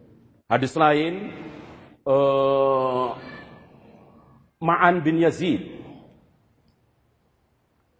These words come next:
Ma'an bin Yazid. Yazid, bapaknya, eh,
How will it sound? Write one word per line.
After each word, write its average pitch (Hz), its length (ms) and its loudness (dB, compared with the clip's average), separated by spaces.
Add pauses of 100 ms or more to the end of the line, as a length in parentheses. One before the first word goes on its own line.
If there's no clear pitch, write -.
(1700)
Ma'an 151 400 2
bin 160 160 2
Yazid. - 640 -2 (640)
Yazid, 147 480 2
bapaknya, 151 720 2 (460)
eh, 143 200 4